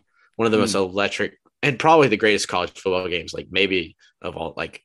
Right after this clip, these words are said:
Speaker 1: seriously, just in terms of how chaotic and wild the game was.
Speaker 2: Yeah.
Speaker 1: Um,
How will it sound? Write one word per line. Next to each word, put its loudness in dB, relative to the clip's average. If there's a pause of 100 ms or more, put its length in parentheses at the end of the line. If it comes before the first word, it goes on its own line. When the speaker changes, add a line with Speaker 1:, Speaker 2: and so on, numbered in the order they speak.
(160)
Speaker 1:
seriously, 0
just -4
in -8
terms -6
of -6
how -2
chaotic -2
and -14
wild 0
the -6
game -6
was. -12 (160)
Speaker 2:
Yeah. -4 (160)
Speaker 1:
Um, -10